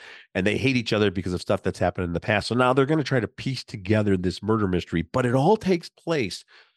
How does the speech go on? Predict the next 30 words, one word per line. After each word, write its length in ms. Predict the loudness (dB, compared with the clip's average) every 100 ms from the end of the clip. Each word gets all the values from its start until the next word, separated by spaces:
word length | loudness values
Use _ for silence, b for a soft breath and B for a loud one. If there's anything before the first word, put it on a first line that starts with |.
| b _ -10
during 320 | -4 -2 -2
the 80 | 0
long 460 | 4 4 4 4
night, 400 | 2 2 -2 -10 -10
which 280 | -8 -8 -4
goes 280 | 0 0 0
on 240 | -2 -2
for 140 | -2
months, 640 | -4 -2 0 0 -2 -10 -4
where 140 | -2
there's 240 | 0 -2 -2
no 220 | 0 0
sun 440 | 0 -2 -2 0
whatsoever. 560 | -2 -2 0 2 2 2
You 80 | 0
might 120 | 0
remember 440 | 0 -4 -4 -2
a 60 | -2
movie 220 | -2 -4
called 260 | -6 -8 -10
Insomnia, 720 | -14 -6 -2 0 -2 -6 -10
which 180 | -16 -10
had 100 | -8
a 60 | -8
similar 380 | -8 -6 -4 -2
thing. 260 | -4 -4
And 160 | -2 0
that 200 | 0 0
long 420 | 2 2 2 0
night, 400 | 0 2 0 -4